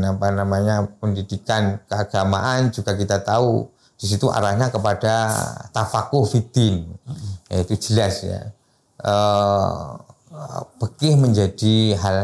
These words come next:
Speaker 1: yang sangat-sangat penting di Matlul Falah. Jadi, eh, penguasaan terhadap, eh, ilmu,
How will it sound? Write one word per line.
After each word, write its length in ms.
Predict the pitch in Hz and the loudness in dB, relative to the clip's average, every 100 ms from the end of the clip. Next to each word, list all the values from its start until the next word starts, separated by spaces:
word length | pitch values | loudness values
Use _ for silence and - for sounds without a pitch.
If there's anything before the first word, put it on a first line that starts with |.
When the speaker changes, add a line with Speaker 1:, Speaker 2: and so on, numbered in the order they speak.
| 104 | 0
Speaker 1:
yang 240 | 101 98 98 - _ _ _ _ | 0 0 -4 -8 _ _ _ _
sangat-sangat 960 | - - 98 98 101 - 98 95 98 - | -12 -4 0 0 0 -2 -2 0 -2 0
penting 420 | 104 101 131 113 | 0 2 2 2
di 160 | 98 | 2
Matlul 340 | 92 90 - - | 0 -2 -2 -4
Falah. 440 | 98 95 90 90 | -2 0 0 -2
Jadi, 480 | 87 95 104 98 95 - _ _ _ _ _ - | -6 -4 -2 0 -4 -8 _ _ _ _ _ -8
eh, 540 | - 101 101 101 82 - - | -2 2 2 2 0 -4 -6
penguasaan 640 | 101 104 104 101 113 113 | 0 2 2 2 0 0
terhadap, 420 | 101 98 92 98 - - - | -2 -2 -2 -2 -4 -8 -8
eh, 480 | 107 104 101 101 - - 110 | -2 0 0 -2 -4 -6 -4
ilmu, 560 | 101 104 107 107 104 | -2 0 0 0 -2